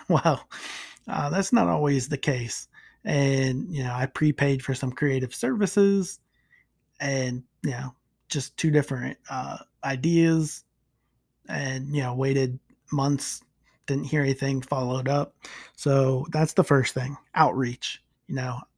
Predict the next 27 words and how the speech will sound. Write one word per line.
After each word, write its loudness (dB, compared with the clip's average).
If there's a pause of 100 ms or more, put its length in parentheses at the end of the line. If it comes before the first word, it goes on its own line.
(180)
there -4
was 0
a 2
breakdown 0
in -4
communication. 0 (560)
What -2
do 4
you 4
do? -2 (1000)
Well, 2
you 4
try 2
to, 0
you 0
know, -6 (600)
reach 4
out, 0 (140)
communicate, 2 (320)
try 0
a -2
different, -2
uh, -4
communication 0
method -2
when -4
possible, 0